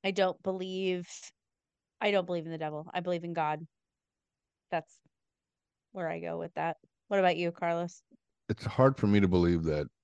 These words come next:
Speaker 2: a demon can just take you over just like that.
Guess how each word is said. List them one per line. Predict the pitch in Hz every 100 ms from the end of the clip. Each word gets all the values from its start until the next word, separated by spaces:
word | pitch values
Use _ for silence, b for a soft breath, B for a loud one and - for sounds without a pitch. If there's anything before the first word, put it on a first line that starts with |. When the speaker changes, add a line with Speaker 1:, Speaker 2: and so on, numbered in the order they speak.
| - _ _ _ _ _ -
Speaker 2:
a | 90 - - 101
demon | 104 101 82 78 76 69 -
can | - 92
just | 92 - _ _ -
take | 104 95
you | 87
over | 85 80
just | 78 82
like | -
that. | 57 -